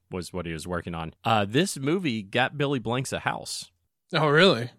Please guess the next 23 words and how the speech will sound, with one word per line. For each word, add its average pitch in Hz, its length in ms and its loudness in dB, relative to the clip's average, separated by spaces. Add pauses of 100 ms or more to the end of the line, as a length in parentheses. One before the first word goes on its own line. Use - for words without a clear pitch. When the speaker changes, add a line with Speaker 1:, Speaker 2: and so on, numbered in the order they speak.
(120)
Speaker 2:
Fuck - 240 -6
yeah, 220 140 0
dude. 165 300 -2 (280)
Speaker 1:
Jalal 135 640 2
had 127 300 2
initially 117 600 0
had 110 220 0
another 104 380 0
actor 104 380 0
in 92 120 -4
mind, 92 720 -4 (140)
um, 95 400 -2
'cause 92 240 -4
Blanks 95 320 -2
was 82 160 -8
busy. 87 480 -4
Speaker 2:
Yeah, 175 140 6
apparently 180 320 2
it 170 40 4
was 151 180 4
Oliver 151 440 4
Gruner. 131 500 -2 (240)
Speaker 1:
Yeah, 131 420 2